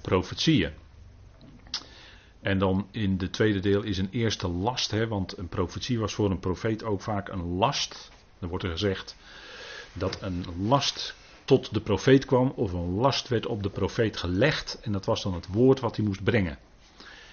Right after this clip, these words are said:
En dat kan ook een last zijn die op je drukt. Als je een bepaald woord moet brengen, dan kan dat op je drukken. Daar kan ik uit eigen ervaring wel over spreken. Als je bepaalde dingen,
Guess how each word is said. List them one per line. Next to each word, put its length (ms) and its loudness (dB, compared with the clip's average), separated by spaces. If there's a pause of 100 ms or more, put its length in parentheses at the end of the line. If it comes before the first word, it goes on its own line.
(200)
En 440 0
dat 300 -4
kan 300 0
ook 300 0
een 280 -2
last 280 -2
zijn 340 2
die 180 0
op 160 -4
je 140 -4
drukt. 360 0
Als 120 -8
je 80 -4
een 100 0
bepaald 320 -4
woord 260 2
moet 260 4
brengen, 400 2 (500)
dan 160 -4
kan 220 2
dat 280 0 (100)
op 220 -4
je 180 2
drukken. 400 4 (520)
Daar 340 -6 (120)
kan 180 -4
ik 120 -8
uit 240 -4
eigen 300 -6
ervaring 420 -8
wel 140 -6
over 200 -6
spreken. 460 -4 (1300)
Als 140 -4
je 60 -10
bepaalde 420 -4
dingen, 360 -2